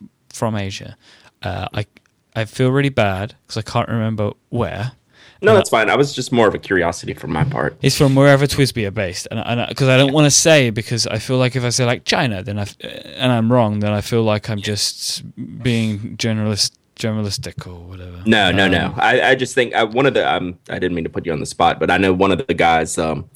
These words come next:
Speaker 2: Speedy from twisby, works out of California a lot, but I think the main shop is, you know, in,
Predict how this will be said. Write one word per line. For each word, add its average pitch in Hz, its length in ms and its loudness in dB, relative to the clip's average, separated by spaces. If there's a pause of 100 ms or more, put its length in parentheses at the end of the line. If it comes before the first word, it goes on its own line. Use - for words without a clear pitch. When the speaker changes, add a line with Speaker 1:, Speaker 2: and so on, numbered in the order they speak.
(300)
Speaker 2:
Speedy 98 440 0
from 82 260 -4
twisby, 87 600 -2
works 90 260 0
out 78 100 2
of - 60 -4
California 85 720 0
a 76 80 0
lot, 80 360 2
but 76 80 0
I 80 60 -2
think 82 200 -4
the - 80 -4
main 78 220 -2
shop 85 360 -2
is, - 240 -4
you 76 120 -4
know, 78 160 -4
in, 80 240 -6